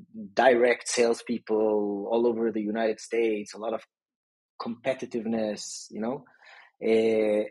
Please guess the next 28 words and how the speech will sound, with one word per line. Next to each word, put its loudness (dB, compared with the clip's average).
and -4
a -8
very 0
toxic, -4
uh, -6
culture -6
at -20
some -8
point -8
between -6
sales 0
and -10
the -8
rest 0
of -10
the -6
company -4
and -8
sales 2
and -10
sales. 2
And -6
this 4
guy 6
came -4
in -4
and, -4
pff, -12